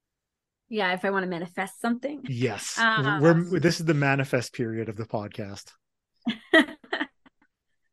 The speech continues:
Speaker 1: Um, honestly, for the year I've had, I feel like it's so hard to top that. So I think the only thing that can truly manifest, um,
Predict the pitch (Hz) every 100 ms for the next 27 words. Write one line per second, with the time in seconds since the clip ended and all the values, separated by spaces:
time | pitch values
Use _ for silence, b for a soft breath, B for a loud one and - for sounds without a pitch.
0 | _ _ _ _ _ _ _ - 269 277
1 | 277 269 262 254 247 233 _ _ _ _
2 | _ _ _ - 220 254 311 320 - 294
3 | 262 247 220 226 240 240 220 220 190 185
4 | 196 180 180 185 190 208 220 - - 185
5 | 180 180 185 185 185 180 - 151 160 240
6 | 254 294 320 - _ _ _ _ - 226
7 | 214 254 262 285 247 233 247 254 262 247
8 | 240 233 214 214 233 226 226 214 202 190
9 | - 190 196 - - - _ _ _ _
10 | _ 196 196 185 180 165 160 180